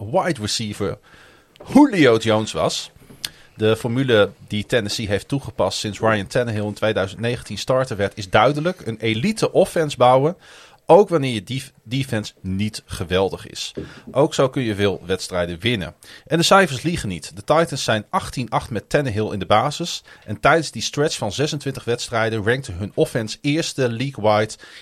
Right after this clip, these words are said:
in E P A per play. Met Jones, A J Brown en Derrick Henry hebben de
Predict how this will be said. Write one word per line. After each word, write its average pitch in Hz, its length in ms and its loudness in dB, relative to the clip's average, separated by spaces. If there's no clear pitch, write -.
in 101 220 -6
E 117 120 -6
P 110 100 -10
A 101 240 2
per 85 200 -4
play. 110 340 0
Met 120 220 0
Jones, 147 440 4
A 185 40 2
J 160 260 0
Brown 104 360 4
en 147 160 0
Derrick 135 300 2
Henry 120 520 -2
hebben 104 220 -6
de 92 80 -18